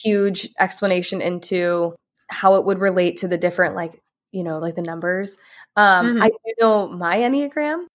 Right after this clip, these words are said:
Speaker 1: but I'm a three with two. Actually, maybe I don't. I think I'm either a three with four or three with two. It's been a minute.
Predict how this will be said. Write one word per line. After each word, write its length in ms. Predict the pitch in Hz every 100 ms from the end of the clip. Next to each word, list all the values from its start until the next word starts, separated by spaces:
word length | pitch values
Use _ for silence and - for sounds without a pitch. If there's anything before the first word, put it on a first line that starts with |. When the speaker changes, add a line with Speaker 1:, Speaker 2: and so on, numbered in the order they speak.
| _ _ -
Speaker 1:
but 420 | 214 185 226 208 -
I'm 100 | 214
a 60 |
three 380 | 214 196 208 220
with 320 | 233 220 - _ _ _
two. 300 | - 185 185 -
Actually, 260 | 220 220
maybe 200 | 202 196
I 80 | 175
don't. 240 | 165 139
I 80 | 185
think 140 | 185 226
I'm 100 | 226
either 160 | 185
a 40 | 175
three 200 | 196 208
with 160 | 220
four 220 | 185 170
or 40 | 170
three 160 | 170
with 140 | 151 170
two. 140 | -
It's 120 | 185
been 140 | 240 233
a 60 |
minute. 300 | 208 170 180